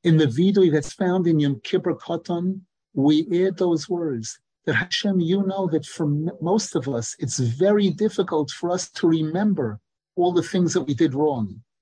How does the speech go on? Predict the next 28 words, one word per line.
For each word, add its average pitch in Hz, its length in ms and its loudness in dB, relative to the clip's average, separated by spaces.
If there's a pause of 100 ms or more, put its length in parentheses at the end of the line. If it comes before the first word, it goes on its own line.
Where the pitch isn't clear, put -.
(380)
And 143 140 0
therefore 190 380 2
we 151 100 2
beg 202 320 -2
of 143 140 -2
you 113 300 -2 (440)
that 139 180 0
the 160 100 2
little 220 300 2
bit 196 200 0
that 208 120 0
we 143 100 2
do 208 280 0
remember, 151 400 0
the 131 120 -2
little 196 240 0
bit, 202 220 -2
bit 196 140 -4
that 196 100 -4
we 143 140 -2
do 233 240 -4
say, 113 480 -8 (340)
it - 140 -6
should 170 200 -2
be 165 140 -4
considered 220 760 -4
as 160 280 0 (120)
if 247 440 -2